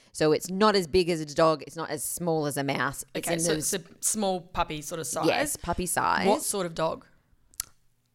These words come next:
Speaker 1: Well, again, I'd probably go, um, I can't get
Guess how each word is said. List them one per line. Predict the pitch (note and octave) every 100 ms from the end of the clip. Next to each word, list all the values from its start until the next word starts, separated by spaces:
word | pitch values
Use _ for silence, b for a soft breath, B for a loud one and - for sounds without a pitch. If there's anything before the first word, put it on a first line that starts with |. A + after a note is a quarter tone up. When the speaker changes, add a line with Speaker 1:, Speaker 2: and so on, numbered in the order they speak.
| -
Speaker 1:
Well, | F3 F#3 F3+ - _ _
again, | - E3 E3+ D3 C3 B2+ - _ _ _ _ _ -
I'd | E3+
probably | - G3 A#3
go, | A#3 F3+ D3 C#3+ -
um, | D#3 -
I | -
can't | - F#3 F#3+
get | F#3+